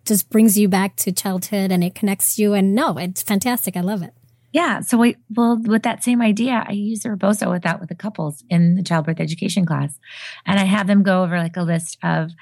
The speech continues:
Speaker 2: you know, if A happens, then what's plan B? And if B happens, what's your plan here? And, you know, 'cause everybody thinks i-, if they're gonna have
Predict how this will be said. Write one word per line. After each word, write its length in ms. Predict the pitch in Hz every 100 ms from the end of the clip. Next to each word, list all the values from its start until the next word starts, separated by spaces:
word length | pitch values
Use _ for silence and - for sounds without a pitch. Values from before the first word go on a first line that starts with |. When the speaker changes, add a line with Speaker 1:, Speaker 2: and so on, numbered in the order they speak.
| - _ -
Speaker 2:
you 140 | 220
know, 100 | 180 -
if 160 | 170 160
A 160 | 170
happens, 560 | 190 185 175 180 180 170 -
then 260 | 165 165
what's 220 | 165 170
plan 280 | - 190 170
B? 260 | 165 160 156
And 120 | 151
if 140 | 151 - - 180
B 240 | 190 185
happens, 580 | 180 165 170 170 165 165
what's 200 | 165 -
your 80 | 170
plan 280 | 185 170
here? 440 | 175 175 160 165 170 - - - -
And, 400 | 180 165 175 170
you 120 | 202
know, 100 | 202
'cause 160 | 214 220
everybody 380 | 220 208 196
thinks 440 | 202 190 180 - -
i-, 100 | 175 -
if 120 | 170
they're 240 | 170 175 175
gonna 200 | 175 180
have 380 | 175 165 165